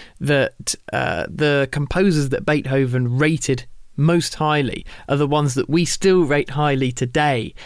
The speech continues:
You know, there are so many other composers whose names have sort of faded into oblivion, and yet Beethoven got it spot on. Compared to who we rate today,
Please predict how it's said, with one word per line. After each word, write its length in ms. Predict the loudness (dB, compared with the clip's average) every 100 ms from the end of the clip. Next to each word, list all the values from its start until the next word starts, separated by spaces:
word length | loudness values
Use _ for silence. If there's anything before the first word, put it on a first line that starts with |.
| -8
You 80 | -2
know, 80 | 0
there 80 | 0
are 40 |
so 200 | 2 2
many 160 | 2 2
other 160 | 0
composers 580 | -2 -4 0 0 0 0
whose 220 | 0 0
names 300 | 0 2 0
have 100 | -2
sort 100 | -4
of 100 | -6
faded 540 | -4 -2 0 2 2 2
into 300 | 0 0 -2
oblivion, 640 | 0 2 2 0 -2 -6 -12 -20 -10 -2
and 140 | 0
yet 200 | 0 0
Beethoven 540 | 0 2 2 0 0
got 160 | 0 -2
it 100 | -2
spot 540 | -6 -6 0 0 2
on. 400 | 2 2 0 -4 -6
Compared 400 | -6 -2 0 2
to 120 | 2
who 140 | 2 2
we 140 | 2
rate 240 | 2 0 -2
today, 400 | -2 0 0